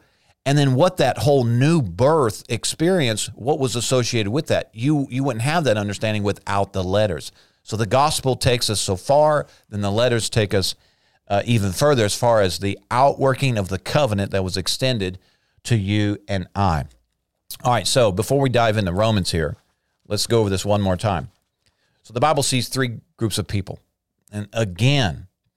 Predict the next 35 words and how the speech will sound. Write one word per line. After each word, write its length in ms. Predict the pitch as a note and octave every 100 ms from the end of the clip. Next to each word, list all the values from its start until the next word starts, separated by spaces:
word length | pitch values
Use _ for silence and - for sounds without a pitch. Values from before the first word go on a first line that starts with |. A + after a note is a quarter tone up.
| _ _ _ _
this 180 | A2+ A2+
is 80 | A#2+
so 300 | - A#2+ A2+
important. 580 | - G2+ F#2+ G2+ G#2 F#2+
Now, 120 | G2
I, 180 | A#2 A#2
I've, 260 | G#2 G#2 -
I've 240 | G#2 G2+
heard 280 | G#2+ G#2+ F2+
several 460 | - C3 A#2 G2 -
ministers 460 | A2 G#2+ - G#2 F#2
say, 300 | G#2+ G2+ G2 - _ _ _ _ _
uh, 400 | G#2 G2+ G2+ A2+ B2+
that 220 | A#2+ A2
to 100 | -
keep 360 | - - D3 C#3
your 200 | A#2+ A#2+
end 300 | C3 B2+ B2
time 360 | A2 A2 G#2+ G2
doctrine 480 | G2+ G2+ - F#2 E2
straight, 440 | - A#2 G#2+ - _ _ _ _ _
you 120 | G2+
have 120 | G#2+ G#2+
to 80 |
understand 420 | G#2+ F#2+ - G#2+ G2+
there's 140 | F2+
three 220 | - A#2
groups 240 | G2+ G2 -
of 60 |
people 280 | - A2 G2
that 140 | F2+ F2
the 80 |
Bible's 400 | D#2 G2+ G#2 F#2
referring 420 | F2+ E2+ C3 A2+ E2+
to. 160 | D#2